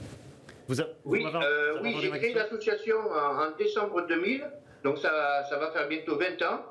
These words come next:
Speaker 2: parce que moi j'ai été victime d'harcèlement moral au sein de ma collectivité, puisque j'étais fonctionnaire territorial, et, euh, j'ai commencé à avoir des problèmes, euh, au niveau de mon travail, parce que j'avais, euh,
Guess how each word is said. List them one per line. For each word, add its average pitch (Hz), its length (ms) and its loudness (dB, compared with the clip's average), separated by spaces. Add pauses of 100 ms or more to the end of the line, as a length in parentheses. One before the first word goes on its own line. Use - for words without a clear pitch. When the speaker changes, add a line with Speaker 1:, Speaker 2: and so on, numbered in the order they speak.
(260)
Speaker 2:
parce 147 140 0
que 170 100 0
moi 202 240 2
j'ai 185 240 0
été 180 160 -2
victime 190 500 -2 (120)
d'harcèlement 160 540 0
moral 156 600 2 (340)
au 139 100 2
sein 180 300 2
de 151 60 2
ma 143 160 0
collectivité, 170 600 -4
puisque - 260 -6
j'étais 147 260 0
fonctionnaire 160 720 0 (420)
territorial, 151 760 0 (500)
et, 156 300 4
euh, 135 600 4
j'ai 135 180 -2
commencé 156 380 0
à 160 40 2
avoir 143 200 0
des 151 100 0
problèmes, 156 520 2
euh, 127 920 2 (340)
au 117 180 4
niveau 139 220 2
de 135 80 0
mon 135 160 2
travail, 131 400 0
parce - 200 -4
que 160 200 2
j'avais, 143 480 2
euh, 120 260 4